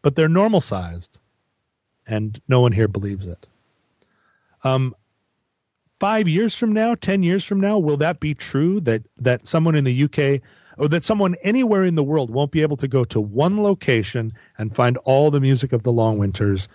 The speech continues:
for sale, uh, using international space currency that is, like, tied to some kind of international standard? I mean, this is the idea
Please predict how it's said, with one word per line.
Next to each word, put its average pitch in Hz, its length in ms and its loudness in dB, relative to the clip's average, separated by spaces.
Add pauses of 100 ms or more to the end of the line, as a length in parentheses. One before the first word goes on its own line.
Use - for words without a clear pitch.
(200)
for 123 280 -2
sale, 123 640 0 (1300)
uh, 113 260 0 (360)
using 139 680 0 (640)
international 156 1080 0 (140)
space - 400 0
currency 107 760 -2 (920)
that 117 180 2
is, 117 440 0 (300)
like, 113 280 -4 (500)
tied 143 440 2
to 123 200 -4
some 131 300 -2
kind 123 220 0
of 113 260 -2
international 135 500 2
standard? 117 600 -4 (280)
I - 40 -6
mean, 120 120 2
this 156 180 0
is 131 140 0
the 127 120 2
idea 120 520 0